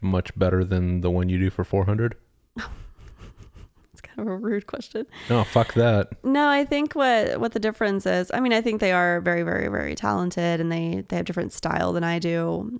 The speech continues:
Speaker 2: Um, but they,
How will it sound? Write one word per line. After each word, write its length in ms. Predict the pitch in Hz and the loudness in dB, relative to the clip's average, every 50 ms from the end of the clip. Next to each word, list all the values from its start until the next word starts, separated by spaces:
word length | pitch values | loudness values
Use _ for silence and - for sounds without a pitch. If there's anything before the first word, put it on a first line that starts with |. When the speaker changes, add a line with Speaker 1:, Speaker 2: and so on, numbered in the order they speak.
| - - | -10 -8
Speaker 2:
Um, 580 | - 170 165 165 165 165 175 175 180 180 190 208 _ _ _ _ - - - - - - - - - - | -6 -6 -4 -4 -4 -4 -4 -4 -4 -6 -6 -8 _ _ _ _ -20 -20 -20 -20 -20 -20 -20 -8 -2 -2
but 140 | 214 208 214 | 0 2 4
they, 680 | 208 202 202 196 196 190 190 185 185 185 - - | 4 4 6 4 4 4 4 2 2 0 -2 -6